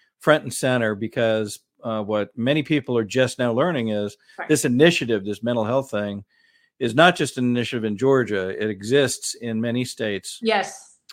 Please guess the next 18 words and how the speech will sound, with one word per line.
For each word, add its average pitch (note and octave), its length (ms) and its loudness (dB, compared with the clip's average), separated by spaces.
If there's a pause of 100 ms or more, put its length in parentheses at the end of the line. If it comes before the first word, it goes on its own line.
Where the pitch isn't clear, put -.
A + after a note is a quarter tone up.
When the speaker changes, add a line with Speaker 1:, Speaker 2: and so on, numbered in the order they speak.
(140)
Speaker 1:
and A#2+ 180 0
Speaker 2:
Yep. - 100 -8
Speaker 1:
contains C3+ 560 -2
some A2+ 360 -4 (920)
very D3 600 6
troubling B2+ 560 2
clauses A#2 720 2
that A#2 120 -4
appear B2+ 320 -2
not D3+ 340 0
to D#3+ 120 -2
have C3+ 140 -2
anything C3 340 -4
to A#2+ 80 -2
do A#2+ 100 -2
with A2+ 140 -2
mental G#2+ 220 -4
health, A#2+ 300 -4